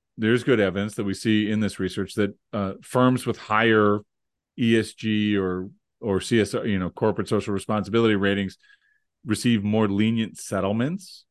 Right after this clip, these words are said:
from prosecutors if, uh, you know, in, in situations where there might be, um,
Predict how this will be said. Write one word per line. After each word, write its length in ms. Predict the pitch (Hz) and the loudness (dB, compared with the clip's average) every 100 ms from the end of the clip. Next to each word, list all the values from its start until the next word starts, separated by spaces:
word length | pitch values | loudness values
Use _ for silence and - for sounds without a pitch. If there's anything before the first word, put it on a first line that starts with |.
| _ | _
from 180 | 104 87 | -8 -4
prosecutors 840 | 104 95 - 107 131 131 170 165 | -2 -2 -4 -6 -4 -2 -4 -4
if, 100 | 104 _ _ - | -8 _ _ -12
uh, 260 | 110 98 131 107 | -8 -8 -10 -10
you 80 | |
know, 240 | 92 90 95 | -8 -6 -4
in, 320 | 92 92 185 _ | -4 -6 -10 _
in 320 | 113 90 87 - | -6 -6 -8 -10
situations 680 | - 101 101 101 98 95 | -8 -2 2 2 2 -2
where 140 | 98 95 | 0 0
there 120 | 95 | 0
might 220 | 95 92 | 0 -2
be, 320 | 95 92 87 - _ _ _ _ _ | -2 -2 -4 -10 _ _ _ _ _
um, 500 | 98 90 85 87 147 | -4 -4 -4 -8 -14